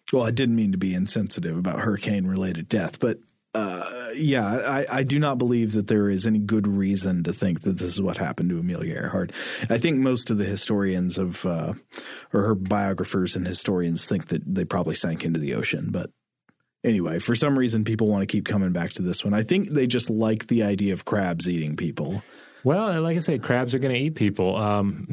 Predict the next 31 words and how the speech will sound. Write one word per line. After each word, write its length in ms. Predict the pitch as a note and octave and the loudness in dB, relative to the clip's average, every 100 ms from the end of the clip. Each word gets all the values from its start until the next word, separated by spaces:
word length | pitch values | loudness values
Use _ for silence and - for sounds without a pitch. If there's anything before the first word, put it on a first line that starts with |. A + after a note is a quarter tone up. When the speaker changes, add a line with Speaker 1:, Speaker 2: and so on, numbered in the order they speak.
| - | -4
Speaker 2:
<laughs> 200 | - - | -4 -2
they've, 420 | A#2 C3+ - - A2 | 0 0 0 -4 -2
crabs 300 | - C#3 C3 | 0 0 0
have 120 | A#2 | 0
probably 260 | C#3+ C3+ C3 | 0 2 2
eaten 160 | C#3 B2 | 0 -2
quite 240 | - D#3 | 0 0
a 40 | D3 | 0
few 220 | - F#3 | 0 0
people, 460 | G#2+ F#2+ F#2 E2+ - | 2 2 2 0 0
uh, 220 | F#2 F2+ | 0 0
over, 320 | A2 F#2+ G2+ | 0 0 0
over 240 | F#2+ A2 G2 | 0 -2 -2
the 60 | |
course 220 | - G2 | -2 -2
of 80 | G2 | 0
human 180 | F#2+ F2 | 0 0
history, 380 | F2 F2+ - F#2 | 0 -2 0 0
especially 580 | E2 A#2 - A2 G2+ G2 | 0 0 2 2 2 2
in, 260 | F#2+ F2+ | 0 0
uh, 160 | F2 F2+ - - - - - | 0 -2 -6 -14 -16 -8 0
in 160 | G2+ | 2
areas 380 | G2 G2 F#2+ F2 | 2 2 0 0
close 240 | - F#2+ | -2 -2
to 60 | - | -2
the 80 | F2+ | -2
sea. 400 | - C3 G#2 - - - - - | 0 0 0 -4 -14 -20 -8 -2
And 140 | F#3 | 0
ultimately, 460 | A#3 A#3 E3 C3 B2+ | 2 2 2 2 2
would, 400 | B2+ C3 C3 A#2+ | 2 2 2 2
uh, 400 | A2+ A2 A2 | 2 2 0